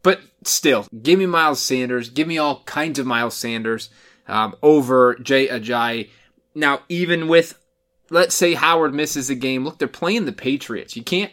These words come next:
fucking run against the Patriots unless your name is Lamar Jackson. I'm not too excited about any of it, but Sanders might get a bump here. Ignore the ha-, uh, the Ajayi news. It doesn't fucking matter.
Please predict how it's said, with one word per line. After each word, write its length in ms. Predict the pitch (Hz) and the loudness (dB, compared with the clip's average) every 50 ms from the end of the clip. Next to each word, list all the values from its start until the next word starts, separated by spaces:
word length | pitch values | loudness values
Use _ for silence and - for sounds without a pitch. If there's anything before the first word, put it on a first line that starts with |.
| _ _ | _ _
fucking 400 | _ - 156 - - 135 120 117 | _ -6 -6 -6 -6 -8 -6 -2
run 220 | 120 123 123 123 | -2 -2 -2 -2
against 520 | 117 110 113 113 104 - - - - _ | -4 -6 -8 -8 -10 -12 -14 -16 -18 _
the 120 | - 110 104 | -14 -14 -12
Patriots 720 | - 120 117 113 107 - 117 107 101 98 - - - - _ _ _ _ _ - | -10 -8 -8 -8 -10 -10 -8 -8 -8 -8 -10 -12 -16 -18 _ _ _ _ _ -12
unless 380 | - 107 113 123 127 123 - - | -8 -4 -2 -2 -2 -4 -4 -6
your 80 | 131 | -6
name 240 | 120 117 117 117 113 | -4 -4 -4 -4 -4
is 160 | 113 107 101 | -6 -8 -8
Lamar 320 | 104 107 107 107 107 104 104 | -8 -8 -6 -6 -6 -6 -6
Jackson. 580 | 101 110 120 110 110 - - - 127 113 104 _ _ _ _ _ _ _ _ _ _ _ _ _ _ _ _ _ _ - | -6 -6 -6 -6 -8 -8 -10 -10 -10 -10 -12 _ _ _ _ _ _ _ _ _ _ _ _ _ _ _ _ _ _ -8
I'm 80 | 117 | -2
not 240 | 131 135 147 151 - | 2 2 2 2 0
too 140 | - 135 127 | -2 -2 -2
excited 420 | 117 - - - 135 123 117 110 | -2 -2 -2 -2 0 0 0 -2
about 300 | 107 101 110 107 101 - - | -4 -4 -4 -4 -4 -4 -6
any 240 | 131 135 131 127 123 | -6 -4 -2 0 0
of 140 | 117 110 | 0 0
it, 180 | 120 113 - 117 | 0 -2 0 0
but 160 | 123 120 - | -2 -2 -2
Sanders 400 | - - 160 156 143 135 131 120 | -2 -6 -6 -4 -4 -4 -4 -4
might 260 | 120 123 117 107 104 | -4 -4 -6 -6 -6
get 140 | 101 107 110 | -8 -6 -6
a 60 | 110 | -6
bump 320 | 101 - 101 104 104 104 - | -6 -6 -6 -8 -8 -10 -12
here. 260 | 110 107 107 104 - _ - - - - _ _ _ - | -10 -8 -8 -10 -10 _ -20 -20 -20 -20 _ _ _ -16
Ignore 360 | 110 110 123 127 131 131 135 | -12 -8 -4 -2 0 0 0
the 100 | 131 135 | 0 0
ha-, 340 | 107 120 113 113 113 107 - - | -2 -2 -2 -2 -2 -4 -6 -8
uh, 220 | - 107 92 - | -8 -8 -8 -8
the 180 | - - 107 95 | -10 -10 -10 -8
Ajayi 880 | - 107 113 110 101 110 107 104 104 107 110 107 104 104 104 101 101 107 | -8 -8 -8 -8 -6 -4 -4 -2 -2 -2 -4 -6 -8 -8 -10 -12 -16 -16
news. 420 | 107 104 101 95 95 90 95 98 | -14 -12 -10 -10 -12 -14 -16 -18
It 120 | - 98 - | -16 -10 -8
doesn't 260 | 113 107 98 110 95 | -8 -8 -8 -10 -14
fucking 420 | - - 104 101 - - 101 101 | -12 -10 -10 -10 -10 -12 -14 -12
matter. 500 | 101 95 92 92 82 - - - - _ | -12 -10 -10 -10 -10 -12 -14 -16 -18 _